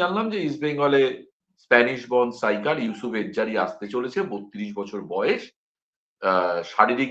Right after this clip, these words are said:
দিক দিয়ে বেশ শুট আপ এবং মাঠে নাকি নাড়াচাড়া যথেষ্ট নাকি চমকপ্রদ এবং গোল স্কোরিং এবিলিটিও আছে। এইটুকুই তার সম্বন্ধে আমি জানতে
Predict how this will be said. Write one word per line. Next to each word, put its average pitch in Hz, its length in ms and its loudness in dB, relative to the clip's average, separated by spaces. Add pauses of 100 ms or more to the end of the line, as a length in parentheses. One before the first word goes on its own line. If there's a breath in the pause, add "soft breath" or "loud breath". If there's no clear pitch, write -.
দিক 120 120 -4 (100)
দিয়ে 107 120 -2
বেশ 107 360 -2
শুট 156 220 -6
আপ 190 160 4 (400)
এবং 110 200 -4 (120)
মাঠে 98 260 0
নাকি 131 220 -6
নাড়াচাড়া 123 560 4 (140)
যথেষ্ট 131 480 -6
নাকি 110 340 -6 (920)
চমকপ্রদ 147 560 0 (680)
এবং 135 120 -2 (120)
গোল 120 200 6 (100)
স্কোরিং 131 300 -4 (100)
এবিলিটিও 123 460 0 (180)
আছে। - 240 -10 (760)
এইটুকুই 135 400 -2 (100)
তার 123 120 4 (100)
সম্বন্ধে 110 340 -6
আমি 113 140 -6
জানতে 85 400 -6